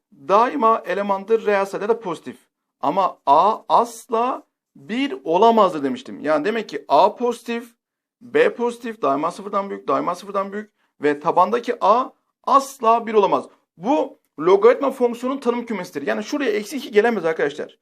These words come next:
Buraya bir gelemez, buraya eksi üç gelemez. Bunlar negatif olamaz. Peki bunu soruda bize nasıl söyleyebilir? Bakın bununla alakalı ben size basit bir soruyla başlayayım.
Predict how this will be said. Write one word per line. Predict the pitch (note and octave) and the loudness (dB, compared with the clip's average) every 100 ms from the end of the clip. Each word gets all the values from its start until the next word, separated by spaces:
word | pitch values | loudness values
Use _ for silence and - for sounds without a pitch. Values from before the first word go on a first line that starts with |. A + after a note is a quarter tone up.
| _ _ - | _ _ -10
Buraya | G#3 A3+ F#3+ | -4 -2 -2
bir | C4 | -4
gelemez, | C4 A#3+ A#3+ F3 C#3 F3 | 0 2 2 0 -6 -6
buraya | A3+ G3 | -2 -2
eksi | E3+ - A3+ | -4 -10 -14
üç | B3+ | -12
gelemez. | D#4+ F4 D3+ D3+ | -10 -6 -6 -6
Bunlar | G3 D#3 | -6 -4
negatif | D#3+ F3+ A3+ | -4 -10 -2
olamaz. | A#3+ G#3+ C3+ - _ _ _ | 0 0 -4 -8 _ _ _
Peki | C4 B3 B3 - _ _ | -8 -6 -8 -10 _ _
bunu | D#3+ B3 D4+ | -4 -2 -2
soruda | - B3 B3+ | -2 2 2
bize | B3 B3+ | 2 0
nasıl | D4 D4 | 0 0
söyleyebilir? | - G#3 D#3+ C3+ D3 G3 - | 0 2 2 -2 -4 -10 -6
Bakın | G#3+ E3+ F3+ | -4 -4 -8
bununla | C4+ A3+ | -2 0
alakalı | E3 F#3 G#3 | 0 0 -2
ben | F#3 | -2
size | F3+ G3 | -6 -6
basit | F#3 F#3 | -6 -8
bir | D3+ | -10
soruyla | D#3 F3 | -8 -4
başlayayım. | E3 C3+ - F2+ | -4 -6 -12 -20